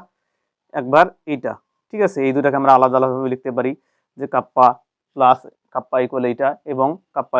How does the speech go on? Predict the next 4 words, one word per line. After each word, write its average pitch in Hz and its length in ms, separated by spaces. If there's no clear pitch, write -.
equal 139 240
এইটা। 135 180
এখানে 143 200
আমাদের 160 160